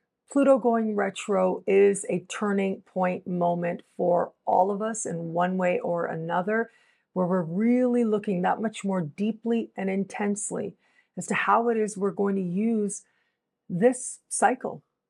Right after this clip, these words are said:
We're at the very beginning of a twenty-year journey that is going to take us towards a transformed world, but also is gonna transform us individually as well. Now, you add to this the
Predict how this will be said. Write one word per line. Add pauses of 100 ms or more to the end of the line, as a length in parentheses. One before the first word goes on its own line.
(300)
We're
at
the
very
beginning
of
a
twenty-year
journey
that
is
going
to (100)
take
us (480)
towards
a (100)
transformed
world,
but
also (340)
is
gonna (320)
transform
us
individually
as
well. (580)
Now,
you
add
to
this
the